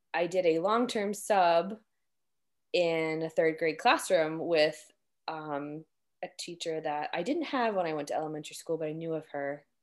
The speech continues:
Um, and kind of from there realized, like, maybe this is something that I wanna do. Um, so that's kind of where I ended up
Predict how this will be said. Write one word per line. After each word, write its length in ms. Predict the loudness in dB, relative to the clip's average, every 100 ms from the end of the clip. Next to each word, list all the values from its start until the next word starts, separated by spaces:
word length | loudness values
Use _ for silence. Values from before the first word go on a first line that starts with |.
| _
Um, 420 | -16 -14 -14 -16 -20 _ _ _ _ _ _ -6
and 720 | -4 -4 -4 -6 -6 -8 -10 -16 _
kind 240 | -8 -4 -4
of 100 | -4 -10 -20 _ _ _ _ _ _
from 240 | -2 0 4
there 300 | 6 8 8
realized, 480 | 8 10 8 8
like, 180 | 6 4
maybe 180 | 2 0
this 180 | 0 -2
is 120 | -4
something 300 | -6 -6 -6
that 120 | -6
I 120 | -4 -4
wanna 240 | -6 -8
do. 440 | -4 -2 0 0 -4
Um, 440 | -12 -10 -8 -10 -14 _ _ _ _ _ _ -20 _
so 680 | -8 0 2 4 2 -2 -2
that's 240 | -4 -4
kind 260 | -6 0 0
of 140 | -2 -8 _ _ _
where 160 | 6 8
I 80 |
ended 260 | 8 6 6
up 160 | 4